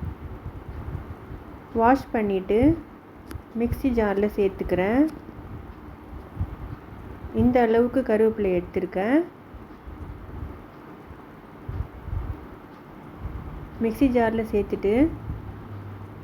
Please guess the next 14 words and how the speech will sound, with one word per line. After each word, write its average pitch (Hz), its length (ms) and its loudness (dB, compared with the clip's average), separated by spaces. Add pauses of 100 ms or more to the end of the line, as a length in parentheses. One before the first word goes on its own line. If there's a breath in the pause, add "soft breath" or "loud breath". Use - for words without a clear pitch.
(540)
ஒரு 226 120 4 (120)
சின்ன 262 240 6 (100)
சைஸ் 214 340 4
அளவுக்கு 196 420 4 (260)
இஞ்சி 220 240 2 (100)
எடுத்து 190 280 0 (120)
அதையும் 220 300 2
க்ளீன் 202 280 0
பண்ணி 190 320 2 (1700)
வாஷ் 220 300 4
பண்ணி 208 300 2
கட் 196 240 0
பண்ணி 214 260 2
சேர்த்துக்கிறேன். 196 580 2